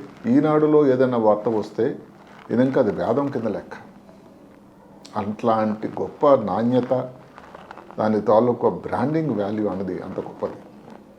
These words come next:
తర్వాత సరే వారు ఈటీవీ సంస్థను స్టార్ట్ చేయడం జరిగింది. తర్వాత సురుచి, ఇది విపుల, చతుర, లేకపోతే పికిల్, పికిల్ తెలియనివే ఉంది ఎవరికి, ప్రియా పికిల్స్ కానీ,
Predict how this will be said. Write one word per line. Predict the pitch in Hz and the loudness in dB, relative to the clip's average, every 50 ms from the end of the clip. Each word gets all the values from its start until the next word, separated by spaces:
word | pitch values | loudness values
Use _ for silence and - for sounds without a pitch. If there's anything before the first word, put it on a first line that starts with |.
| - - - - - - | -20 -20 -20 -20 -6 -2
తర్వాత | 165 165 180 165 156 - | 2 6 6 6 6 4
సరే | - - 139 135 | 2 2 2 4
వారు | 131 123 120 117 110 107 | 4 6 4 4 4 2
ఈటీవీ | 107 110 107 - 120 117 117 110 | 0 -2 -2 -2 -2 -2 -2 -2
సంస్థను | - 104 104 104 - - - | -2 -4 -6 -6 -8 -12 -14
స్టార్ట్ | - - - 98 95 - - - - | -12 -6 -2 -2 -2 -2 -4 -6 -4
చేయడం | 101 95 90 98 98 98 107 | -4 -4 -4 -4 -6 -6 -6
జరిగింది. | 98 95 90 95 104 101 101 131 139 135 - - - - - - - - - - - - - - - | -4 -4 -4 -4 -4 -4 -4 -4 -6 -6 -10 -18 -20 -20 -20 -20 -20 -20 -20 -20 -20 -20 -20 -4 2
తర్వాత | 170 170 175 165 165 160 | 6 8 8 8 8 6
సురుచి, | 156 - - 131 120 120 120 - 135 131 131 120 113 | 2 -4 -4 -2 -2 -2 -2 -2 -2 0 2 2 2
ఇది | 110 113 113 110 104 101 104 104 - - - | 4 4 4 2 2 0 -2 -6 -10 -8 -6
విపుల, | 110 104 - 123 117 117 117 117 113 110 - - 98 | -6 -2 0 2 4 6 6 6 4 4 2 -2 -2
చతుర, | - - 117 110 110 107 110 110 | 0 0 2 2 4 4 4 4
లేకపోతే | 107 107 104 101 101 - - 113 107 - 117 98 92 87 - - - - - - - - - 104 101 110 | 2 0 -2 -4 -6 -6 -6 -6 -4 0 0 0 0 -2 -6 -14 -18 -20 -20 -20 -20 -18 -16 -10 -6 -6
పికిల్, | 98 98 - 123 113 110 104 - - | -6 -2 0 2 2 2 2 0 -4
పికిల్ | 110 - - 120 113 101 95 85 | -8 -10 -6 -2 -2 0 0 0
తెలియనివే | 123 107 113 123 127 127 123 127 | 0 2 2 2 2 2 2 2
ఉంది | 127 127 127 123 117 | 2 2 4 2 4
ఎవరికి, | 110 117 123 120 - 160 156 | 4 2 2 0 -2 -6 -8
ప్రియా | - - - - - 113 107 107 110 107 | -8 -10 -16 -12 -6 -2 0 2 4 2
పికిల్స్ | 107 107 110 107 - 113 104 101 104 | 2 2 -2 -2 0 -2 -2 -2 -2
కానీ, | 113 120 127 143 143 139 | -2 -2 -2 -2 -4 -8